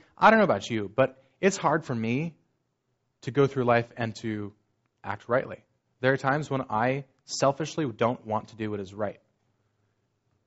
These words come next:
What we see here is that the Holy Spirit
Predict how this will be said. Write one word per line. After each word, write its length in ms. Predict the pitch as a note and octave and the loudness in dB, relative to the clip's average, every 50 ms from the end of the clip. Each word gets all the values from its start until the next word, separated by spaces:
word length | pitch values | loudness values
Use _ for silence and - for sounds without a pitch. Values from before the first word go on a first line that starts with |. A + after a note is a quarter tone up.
| _ _ _ _ _ _ _ _ _ _ _ _ _ _ _ _ | _ _ _ _ _ _ _ _ _ _ _ _ _ _ _ _
What 120 | - C#3+ C#3+ | -2 0 0
we 100 | C#3+ C3 | 2 0
see 240 | - - D3+ D3 | -2 -2 -2 -2
here 220 | C3+ D3 E3+ E3+ D#3+ | 0 0 2 2 2
is 80 | C3 | 0
that 120 | B2 A#2+ - | -2 -2 -4
the 80 | A#2+ | -6
Holy 280 | - - C#3+ C#3 C3+ B2+ | -6 -2 -2 0 0 0
Spirit 460 | - - - D#3 D3+ C3+ G#2+ F#2 - | -2 -4 -2 0 0 0 0 -2 -6